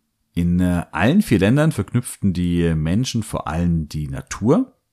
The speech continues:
aber auch Kälte mit Schweden. Und das war eine Gemeinsamkeit, die es bei allen Nationalitäten gab.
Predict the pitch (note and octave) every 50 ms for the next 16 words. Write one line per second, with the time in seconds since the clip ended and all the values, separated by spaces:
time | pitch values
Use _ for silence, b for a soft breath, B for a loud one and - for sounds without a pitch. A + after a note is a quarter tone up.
0 | _ _ _ _ _ _ _ _ G2+ A2+ A#2+ A#2 G2 G2 G2+ - - _ - -
1 | E2+ F2 F2 - - C2+ A#1 B1 - - - - - E2 - F#2 F#2 F2+ - _
2 | _ _ _ _ _ _ _ _ _ F2 F2+ F#2 - G2 G2 E2+ G2 F2+ E2 E2
3 | D#2 B1+ - - - G2+ F#2+ F2+ - F#2 F2 G#2+ B2 D#3 D#3+ C#3 C#3 B2+ - A2+
4 | G#2+ G#2+ G#2 - - - E2 E2 E2 E2 D#2+ - - E2 D#2+ - - - D#2+ E2
5 | F2 F2 F2 F2 E2 D2 - - - D2 E2 D#2+ - - D#2 D2+ D2 D2 D2 -
6 | - D2 C#2 - - - D2 - - - G#2+ - - -